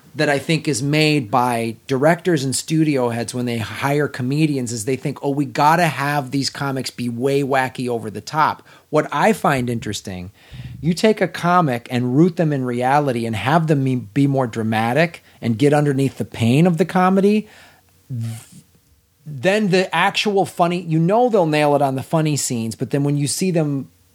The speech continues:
when you root stuff just in a little more reality, it, to me, and maybe this is just a personal preference of mine,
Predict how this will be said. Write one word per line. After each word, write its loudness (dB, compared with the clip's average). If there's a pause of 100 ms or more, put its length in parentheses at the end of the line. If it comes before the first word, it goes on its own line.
(180)
when 0
you 2
root 4
stuff 2 (120)
just 2
in -2
a -2
little 2
more 4
reality, 0 (160)
it, -4
to -2
me, 4
and 0
maybe 2
this -2
is -4
just -4
a -4
personal -2
preference -2
of -6
mine, -4